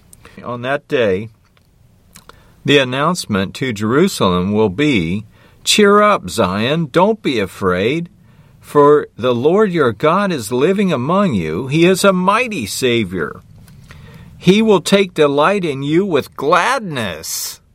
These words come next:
Wow. "With his love, he will calm all your fears.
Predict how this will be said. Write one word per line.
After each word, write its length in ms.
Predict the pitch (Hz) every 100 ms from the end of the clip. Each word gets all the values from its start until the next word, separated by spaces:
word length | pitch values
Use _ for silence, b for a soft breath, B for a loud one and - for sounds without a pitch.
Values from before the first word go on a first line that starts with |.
| _ _ - - -
Wow. 720 | 104 107 151 - 90 90 65 _ _ b b b b b b b
"With 260 | 143 175 -
his 280 | 156 -
love, 560 | 127 127 160 165 110 127
he 160 | 135 147
will 220 | 160 156
calm 580 | - 180 165 117 120 135
all 340 | - 156 180 196
your 300 | 185 185 180
fears. 760 | - 120 101 78 60 - -